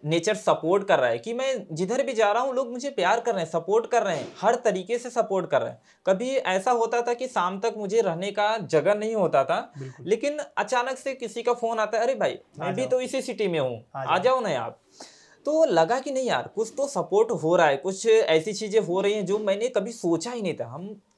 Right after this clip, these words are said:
Speaker 1: सपने में भी नहीं सोचे थे कि
Speaker 2: बिल्कुल।
Speaker 1: हम इतना ट्रैवल कर लेंगे
Speaker 2: बिल्कुल।
Speaker 1: और इतने सारे लोगों से मुलाकात होगी और इतने अच्छे-अच्छे लोगों से मुलाकात होगी।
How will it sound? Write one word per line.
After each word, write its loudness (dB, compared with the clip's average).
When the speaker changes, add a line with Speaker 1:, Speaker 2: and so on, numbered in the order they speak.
Speaker 1:
सपने 0
में 0
भी 0
नहीं 0
सोचे 2
थे 0
कि -16
Speaker 2:
बिल्कुल। 0
Speaker 1:
हम 0
इतना 0
ट्रैवल 4
कर 4
लेंगे 0
Speaker 2:
बिल्कुल। 0
Speaker 1:
और 8
इतने 0
सारे 4
लोगों 4
से 0
मुलाकात 2
होगी 0
और 0
इतने -4
अच्छे-अच्छे 0
लोगों 2
से -2
मुलाकात 4
होगी। -4